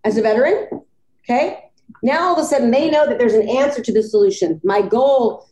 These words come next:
is to make them understand that I am the best solution to their problem. Now it's like, "Man, that's how you convert." Then you start giving something what's called social proof,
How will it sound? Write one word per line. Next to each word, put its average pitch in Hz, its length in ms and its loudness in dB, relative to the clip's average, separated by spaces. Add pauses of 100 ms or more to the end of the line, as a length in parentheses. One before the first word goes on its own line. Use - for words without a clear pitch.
(120)
is 208 180 -2
to 208 100 2
make 233 200 0
them 220 120 2
understand 208 500 0
that 190 140 -6 (120)
I 285 400 0
am 214 340 -2
the 302 400 2
best 277 360 0
solution 269 640 0 (440)
to 233 180 0
their 233 220 0
problem. 185 440 -2 (1500)
Now 277 280 0
it's 247 180 -6
like, 220 240 0
"Man, 277 580 0 (180)
that's 269 480 -2
how 254 200 0
you 220 200 0
convert." 220 580 -2 (440)
Then 339 320 2
you 302 160 -2
start 269 360 -2
giving 240 220 0
something 240 240 0
what's 226 180 0
called 220 240 -2
social 214 400 -2
proof, 359 320 0